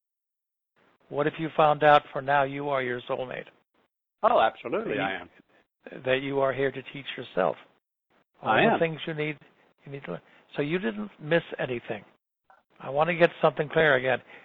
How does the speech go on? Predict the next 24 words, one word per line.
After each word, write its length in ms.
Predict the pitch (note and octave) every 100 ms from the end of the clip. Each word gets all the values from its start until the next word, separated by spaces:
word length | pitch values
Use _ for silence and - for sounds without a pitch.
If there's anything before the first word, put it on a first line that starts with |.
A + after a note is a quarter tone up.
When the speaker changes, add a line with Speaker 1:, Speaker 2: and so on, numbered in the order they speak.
| _
Speaker 1:
You 160 | C3+ C#3+
have 180 | D#3
not 240 | E3+ F3+ F#3
missed 240 | F3 F#3+ - - - -
anything. 480 | D3 B2 A#2 A2+ G#2+ F2+ _ _ _ _ _ -
Speaker 2:
Oh, 160 | F#3+ G3
no. 140 | G3+
Speaker 1:
It's 220 | B2+ B2+
exact, 440 | C3+ B2+ D3 D#3+ - _ - - -
it's 140 | C3+ -
exactly 440 | C3 D#3+ D#3 F3
the 80 | F3
way 200 | D#3+ C#3
it's 100 | C3+ -
supposed 320 | - - A#2 -
to 60 | -
be. 140 | - - _ _ _ _ A#2+
Speaker 2:
Amen. 560 | A2 A2 D3 F3 F#2+ - _ _ _ _ _ _ _ _ _ _ _ _ _ _ -
Speaker 1:
Okay? 280 | - E3+ G3 _ _ _ _ _ _ _ _ _ _ _ _ _
Speaker 2:
Yes. 220 | A#2+ G2+ -
Speaker 1:
<laughs> 380 | B2+ - - -
So, 100 | D3 - - -
so, 80 | - - _ - - _ _ _ _ _ _ - -
so 200 | C#3+